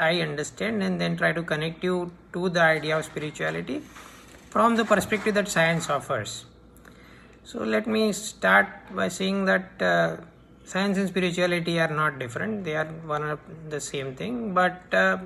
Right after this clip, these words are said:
in between there is something else that is inserted. So I would like to point them out as, you know, say, as people who practice them so that maybe you can relate to it better.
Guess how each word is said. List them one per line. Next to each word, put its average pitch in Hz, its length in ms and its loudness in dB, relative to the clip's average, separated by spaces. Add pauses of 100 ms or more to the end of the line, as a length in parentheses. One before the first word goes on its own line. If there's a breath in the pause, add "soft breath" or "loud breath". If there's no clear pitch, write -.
(380)
in 220 220 -2
between 220 420 0
there 202 160 2
is 190 300 -2
something 185 760 -2
else 170 240 2
that 156 160 -6
is 165 100 -2
inserted. 156 640 -2 (1160 loud breath)
So 185 240 4
I 180 140 10
would 196 220 6
like 190 300 4
to 208 100 6
point 190 320 6
them 190 160 6
out 185 300 8
as, 175 260 4
you 175 80 4
know, 160 340 2 (560)
say, 165 260 0
as 170 160 0
people 208 380 4
who 220 140 6
practice 196 440 0
them 202 200 2
so 196 140 0
that 185 180 2
maybe 180 220 -2
you 180 120 0
can 175 140 0
relate 160 360 0
to 160 80 0
it 160 200 -4
better. 139 340 -2